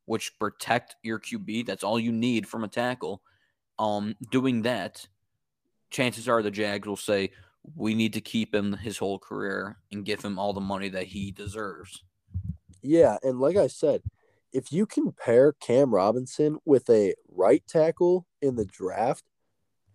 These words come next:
Speaker 2: uh, you have your tackles figured out. And with a young quarterback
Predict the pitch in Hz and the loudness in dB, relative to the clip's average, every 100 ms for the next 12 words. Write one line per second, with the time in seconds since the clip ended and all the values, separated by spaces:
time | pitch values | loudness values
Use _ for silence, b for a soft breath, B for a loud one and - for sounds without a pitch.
0 | _ 117 113 110 - 101 127 175 175 170 | _ 0 4 2 0 -4 0 6 6 6
1 | 147 - 143 143 131 113 - 120 110 107 | 4 4 2 4 2 -4 -4 -4 0 2
2 | 101 87 - 104 107 113 131 117 151 165 | 2 -2 -4 -6 -2 -2 -2 4 4 4
3 | - 139 120 98 95 | 4 4 6 2 0